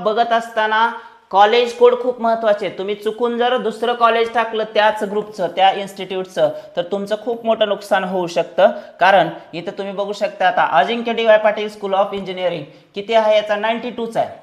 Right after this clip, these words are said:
आणि त्याचा किती आकुर्डीचा, नाईन्टी सेवन आहे,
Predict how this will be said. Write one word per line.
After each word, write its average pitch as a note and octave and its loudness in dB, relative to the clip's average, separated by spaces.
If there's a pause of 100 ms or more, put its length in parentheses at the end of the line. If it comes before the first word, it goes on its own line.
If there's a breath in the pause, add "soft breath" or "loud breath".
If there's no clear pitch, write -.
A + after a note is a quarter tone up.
(200)
आणि D3+ -2
त्याचा F#3+ -2
किती A3 -2
आकुर्डीचा, G#3 2
नाईन्टी G#3 -4
सेवन G#3+ 0
आहे, C#3+ -4